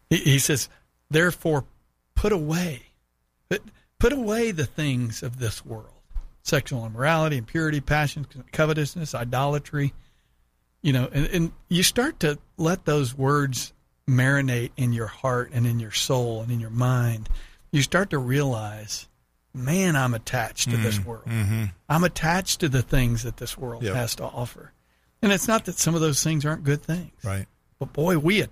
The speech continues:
Speaker 1: we're attached to 'em as in we worship them.
Speaker 2: Yep.
Speaker 1: And, uh,
Speaker 2: Attached to them,
Speaker 1: <clears throat>
Speaker 2: and, and I think it's also in our human nature as opposed to our spiritual nature in Christ. It's, it, it's common to fear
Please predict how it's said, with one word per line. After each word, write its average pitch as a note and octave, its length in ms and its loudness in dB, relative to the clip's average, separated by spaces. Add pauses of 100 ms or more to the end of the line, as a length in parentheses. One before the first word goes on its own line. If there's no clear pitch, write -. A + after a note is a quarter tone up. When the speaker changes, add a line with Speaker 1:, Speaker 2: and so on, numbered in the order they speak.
(100)
Speaker 1:
we're F3+ 240 2
attached E3+ 560 -2
to E3+ 120 0
'em D3 160 0
as C#3+ 200 0
in C#3+ 380 0
we C#3+ 120 0
worship C#3+ 500 -2
them. - 320 -12
Speaker 2:
Yep. F#2+ 180 -6 (680)
Speaker 1:
And, A2+ 320 -4
uh, A2 100 -10
Speaker 2:
Attached B2 500 4
to C3 60 -6
them, A2+ 220 2
Speaker 1:
<clears throat> - 100 0
Speaker 2:
and, G#2 480 2 (260)
and A#2+ 100 -2
I A2 100 0
think B2 220 -4
it's - 180 -2
also B2+ 400 4
in G#2 120 0
our F#2+ 360 -2 (960)
human A2 440 0
nature F#2 560 -4
as G#2 160 -4
opposed G2 420 -2
to G#2 100 -4
our F2+ 340 -2 (920)
spiritual A2+ 580 2
nature F#2+ 420 -2
in F#2 160 -2
Christ. G2 420 -4
It's, - 180 -10 (260)
it, B2 180 -10 (120)
it's - 300 -2
common A#2+ 500 4
to G2+ 240 -2
fear G#2 720 0